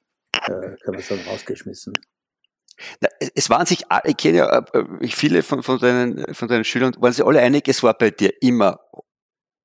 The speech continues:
Speaker 2: fachlich, professionell und privat war es lustig. Also
Speaker 1: Ja.
Speaker 2: das hat wirklich diese zwei Seiten gegeben.
Speaker 1: Privat war es
Speaker 2: Und so
Speaker 1: immer,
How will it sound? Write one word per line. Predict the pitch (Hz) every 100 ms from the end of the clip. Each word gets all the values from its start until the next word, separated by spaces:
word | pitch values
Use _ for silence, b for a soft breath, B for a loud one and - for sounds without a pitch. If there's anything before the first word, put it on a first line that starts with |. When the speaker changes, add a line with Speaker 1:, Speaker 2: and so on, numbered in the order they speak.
| -
Speaker 2:
fachlich, | - 113 - 147 139 - - _ _ -
professionell | 110 131 - 151 - 110 120 196 - B -
und | 123
privat | - 123 95 127 -
war | 120
es | 113
lustig. | 110 - 98 -
Also | 120
Speaker 1:
Ja. | 127
Speaker 2:
das | 123
hat | 123
wirklich | 135 120
diese | - 110 110
zwei | 110 98
Seiten | 113 120 -
gegeben. | 165 -
Speaker 1:
Privat | 135 127 147 143
war | 151
es |
Speaker 2:
Und | 131
so | 170
Speaker 1:
immer, | 170